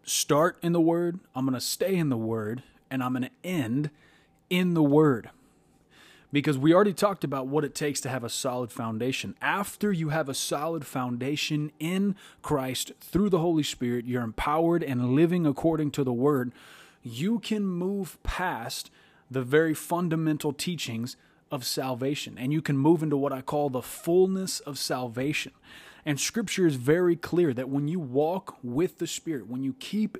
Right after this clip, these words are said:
in step with the Spirit, you can live an empowered life to the point to where you can live a sin-free life. I'm not saying that you can be perfect by your own doing, but you have to remember that in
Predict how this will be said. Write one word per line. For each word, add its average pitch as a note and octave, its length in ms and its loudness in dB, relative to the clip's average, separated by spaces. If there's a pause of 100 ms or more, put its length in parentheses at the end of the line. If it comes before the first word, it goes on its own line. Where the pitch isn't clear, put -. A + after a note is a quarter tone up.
in B2 160 -4
step - 560 -4 (140)
with C#3+ 240 -4
the A#2+ 60 -10
Spirit, D3+ 560 -4 (360)
you E3+ 240 2
can G3 220 0
live E3+ 240 6
an D3 80 2
empowered C#3+ 440 0
life D3 280 -4
to C#3 100 -4
the A#2 80 -8
point E3+ 320 -6
to - 80 -10
where B2 140 0
you B2+ 100 -2
can C3+ 220 -2
live B2+ 240 -2
a B2+ 100 -8
sin-free C#3 1200 -2 (240)
life. A#2+ 440 -4
I'm F3+ 240 2
not G3 200 2
saying F#3+ 500 2
that C#3 120 -2
you D#3+ 80 -4
can D3 220 -2
be C3+ 100 2
perfect D3 500 -4
by B2+ 120 -4
your C3 220 -2
own C#3 240 -2
doing, C3+ 340 -4 (520)
but C#3 160 0
you G#3 120 4
have G3+ 180 4
to - 80 0
remember C#3+ 300 0
that A2 180 -8 (100)
in C#3+ 200 -4